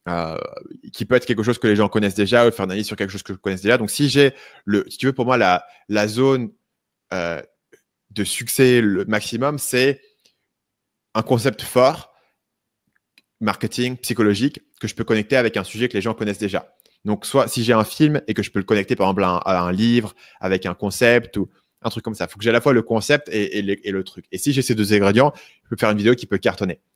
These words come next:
Après, il y a aussi des vidéos que je fais qui sont pas là forcément pour avoir de la viralité.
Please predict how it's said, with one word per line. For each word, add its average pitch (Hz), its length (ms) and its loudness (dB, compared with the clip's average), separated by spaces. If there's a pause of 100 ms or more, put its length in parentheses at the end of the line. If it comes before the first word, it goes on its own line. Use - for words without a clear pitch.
(340)
Après, 110 240 2
il 160 40 6
y - 20 6
a - 20 8
aussi 120 140 2
des 107 80 2
vidéos 104 260 6
que 107 140 0
je - 80 -4
fais 143 160 4
qui 110 100 -8
sont 95 160 -4
pas 107 120 2
là 117 100 4
forcément 107 300 -6
pour 101 100 -4
avoir 90 160 0
de 92 60 -4
la 90 100 -2
viralité. 98 520 -2